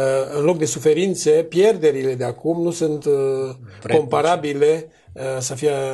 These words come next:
Speaker 1: puse față în față cu câștigurile viitoare. <clears throat> E,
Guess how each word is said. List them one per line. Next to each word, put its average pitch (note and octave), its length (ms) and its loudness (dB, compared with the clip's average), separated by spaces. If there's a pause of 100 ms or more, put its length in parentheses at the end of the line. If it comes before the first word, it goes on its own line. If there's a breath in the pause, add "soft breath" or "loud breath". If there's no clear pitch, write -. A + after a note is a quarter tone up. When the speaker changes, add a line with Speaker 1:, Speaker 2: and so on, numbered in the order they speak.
(400)
Speaker 1:
puse C#3+ 220 -4
față C3 260 -2
în B2 60 -4
față C#3+ 280 -4
cu B2 320 -6
câștigurile B2 1160 -4
viitoare. B2 680 -6
<clears throat> - 80 -20 (540 loud breath)
E, C#3+ 340 -2